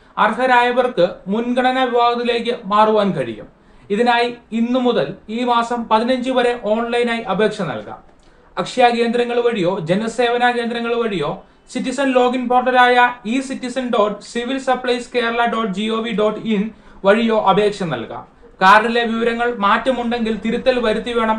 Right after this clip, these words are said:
അപേക്ഷിക്കുവാൻ. മുൻഗണനാ കാർഡിൽ കൂടുതൽ റേഷൻ വീതം സൗജന്യ നിരക്കിൽ ലഭിക്കും എന്നതാണ് മേന്മ. ചികിത്സാ ആനുകൂല്യങ്ങൾക്കും ഉപയോഗിക്കാൻ കഴിയും. നിലവിൽ നാൽപത്തിരണ്ട് ദശാംശം രണ്ട് രണ്ട് ലക്ഷം മുൻഗണനാ കാർഡ് ഉടമകളാണ് സംസ്ഥാനത്ത്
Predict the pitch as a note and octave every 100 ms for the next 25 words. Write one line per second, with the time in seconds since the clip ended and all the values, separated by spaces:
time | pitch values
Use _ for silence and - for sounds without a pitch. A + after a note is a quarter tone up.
0 | F#3 E3 D#3+ - C3 B2 A#2 A#2 - -
1 | - G#3 B3 C4+ C4+ C#4 C4+ C4 B3 C4
2 | - G#3+ A#3 B3+ B3+ G3 G#3 A3+ B3+ A#3+
3 | B3 B3+ B3 A3 A3 A#3 C4 B3+ B3 B3
4 | B3 F#3 G#3 A#3 B3 A#3+ G#3+ A3+ A3+ A3
5 | G#3 - C#3+ C3+ B2 A#2 A#2 - - -
6 | G#3 F#3 A#3 B3 A#3+ A#3 G#3+ A#3 A#3+ A#3
7 | A#3+ A#3 A#3+ A#3 - E3 F3 F3 E3+ E3
8 | D3+ A#2 A2+ A#2 - - - F#3 A3+ C4
9 | C4 - G3+ A#3 A#3+ B3+ C4 B3+ B3+ A#3+
10 | C4 B3 - B3+ G#3 A3 A#3 B3+ B3+ A#3+
11 | - - G#3+ G#3+ - C4 B3 - G#3 A3+
12 | B3 B3 B3 B3 A#3+ A#3 G#3+ - G#3 G3+
13 | A#3+ B3 A3+ B2+ - - - - - A3+
14 | - A#3+ A#3 G3+